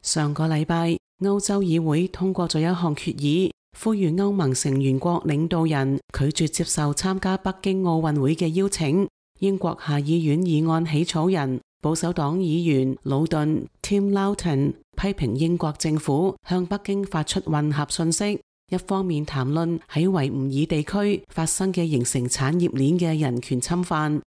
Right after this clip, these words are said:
另一方面追求同北京更深嘅貿易聯繫，甚至允許英國最大嘅半導體製造商被一家中國公司搶購。而家應該停止啦，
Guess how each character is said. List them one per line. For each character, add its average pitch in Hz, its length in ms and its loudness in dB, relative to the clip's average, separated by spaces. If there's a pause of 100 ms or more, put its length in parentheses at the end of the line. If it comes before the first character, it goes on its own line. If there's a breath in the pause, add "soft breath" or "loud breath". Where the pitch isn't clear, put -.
(120)
另 135 200 0
一 160 80 2
方 175 260 -2
面 156 340 0 (120)
追 214 180 -2
求 156 260 -2
同 127 180 -2
北 170 240 -4
京 175 240 0
更 156 240 0
深 185 260 0
嘅 165 180 0
貿 147 220 2
易 147 120 2
聯 131 280 2
繫， 160 400 0 (260)
甚 165 280 0
至 185 140 0
允 170 300 2
許 160 140 2
英 190 220 2
國 165 260 -2
最 165 160 2
大 147 200 0
嘅 156 200 0
半 165 240 0
導 143 160 0
體 139 240 -2
製 156 220 0
造 147 180 0
商 196 400 0 (100)
被 151 120 2
一 165 140 2
家 180 220 0
中 180 240 2
國 165 180 0
公 175 220 0
司 185 180 0
搶 160 300 0
購。 170 400 0 (320)
而 151 120 0
家 180 220 -2
應 190 200 0
該 196 140 -2
停 135 260 -2
止 160 220 0
啦， 175 240 -2